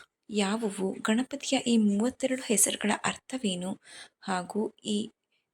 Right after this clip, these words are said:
ಮೂವತ್ತೆರಡು ಹೆಸರುಗಳನ್ನ ಪಠಿಸೋದ್ರ ಪ್ರಯೋಜನವೇನು ಅನ್ನೋದ್ರ ಬಗ್ಗೆ ಇವತ್ತಿನ ವಿಡಿಯೋದಲ್ಲಿ ತಿಳ್ಕೊಳ್ಳೋಣ. ಸ್ನೇಹಿತರೆ, ನಮಸ್ಕಾರ. ಎಲ್ಲರಿಗೂ ಮಾನು ಮನೋಜ್ ಕನ್ನಡ YouTube ಚಾನಲ್‌ಗೆ ಸ್ವಾಗತ. ಸನಾತನ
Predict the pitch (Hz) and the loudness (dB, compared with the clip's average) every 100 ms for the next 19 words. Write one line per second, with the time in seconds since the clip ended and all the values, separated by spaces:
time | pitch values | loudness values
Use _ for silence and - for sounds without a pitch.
0 | 233 233 247 311 - 277 262 269 202 196 | -4 0 0 0 2 2 2 2 0 2
1 | 214 214 208 180 180 214 214 180 190 202 | 0 0 0 0 0 -2 -2 -2 2 2
2 | 185 - 220 - 185 175 226 214 196 180 | 0 -2 -4 -4 -6 -4 -2 -2 -2 -2
3 | 180 180 - - - - _ 214 220 285 | -4 -6 -10 -16 -16 -18 _ -2 0 -2
4 | 302 - 220 214 208 196 196 196 190 185 | -2 -2 -2 0 -2 -2 -4 -6 -6 -6
5 | 185 226 262 220 247 - 196 196 - 196 | -2 0 2 2 0 -2 -6 -6 -6 -4
6 | 185 175 185 208 _ _ _ - - 214 | -4 -4 -6 -10 _ _ _ -6 0 2
7 | 208 214 - 254 196 190 208 - 185 175 | 2 0 0 2 2 2 0 0 -4 -4
8 | 233 - 202 185 185 202 233 262 214 185 | -4 -2 -2 -2 -4 -4 0 4 4 2
9 | 180 180 180 262 - - _ _ _ _ | -4 -6 -4 -4 -6 -16 _ _ _ _
10 | 233 233 285 302 226 208 - 180 175 262 | -2 -2 0 0 0 -2 -10 -8 -6 -2
11 | - 226 - 185 175 - - 196 _ _ | 0 2 0 0 -4 -8 -10 -12 _ _
12 | _ _ _ _ _ _ _ _ _ _ | _ _ _ _ _ _ _ _ _ _
13 | _ - - 233 233 302 - 294 | _ -4 0 2 2 2 0 0